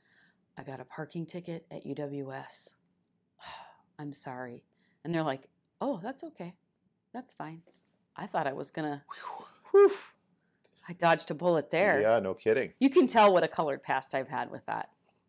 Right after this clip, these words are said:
Speaker 1: A parking ticket. I
Speaker 2: Right.
Speaker 1: had been stopped for speeding. But
Speaker 2: Es-, esco is not the hub of, of socialization for the state of Minnesota, nor is it the crime capital of the world, is it?
Speaker 1: No, but it sure is a nice little basketball town.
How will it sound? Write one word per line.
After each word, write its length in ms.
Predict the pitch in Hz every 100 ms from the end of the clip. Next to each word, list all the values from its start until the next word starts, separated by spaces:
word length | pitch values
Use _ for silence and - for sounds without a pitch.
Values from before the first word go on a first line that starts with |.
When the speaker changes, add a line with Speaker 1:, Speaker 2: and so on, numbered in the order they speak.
| _
Speaker 1:
A 80 | 170
parking 380 | 185 170 160 151
ticket. 400 | 147 - - - _ _ _ -
I 120 | 196
Speaker 2:
Right. 100 | 196
Speaker 1:
had 220 | 185 170
been 160 | 151 139
stopped 360 | - 127 120 -
for 140 | -
speeding. 460 | - - 101 - 67 _ _ _ _ _ _ _
But 80 | -
Speaker 2:
Es-, 160 | 110 - -
esco 400 | 113 - 117 98
is 140 | 92
not 320 | 98 95 90
the 100 | -
hub 260 | 90 101 92
of, 160 | 90 87 - -
of 360 | 87 92 90 -
socialization 800 | - 92 - 90 90 87 - 87
for 100 | -
the 100 | 87
state 180 | - 90
of 60 |
Minnesota, 420 | 87 85 - 90 85
nor 300 | 85 87 87
is 160 | 85
it 100 | 82
the 60 | -
crime 260 | - - -
capital 460 | - - - -
of 80 | -
the 100 | -
world, 260 | - - -
is 160 | -
it? 60 | 185
Speaker 1:
No, 180 | 180 226
but 140 | 208
it 100 | 170
sure 240 | - - 247
is 100 | 208
a 40 |
nice 240 | 202 190 202
little 160 | 180
basketball 560 | 170 160 208 277 214 175
town. 340 | 180 156 202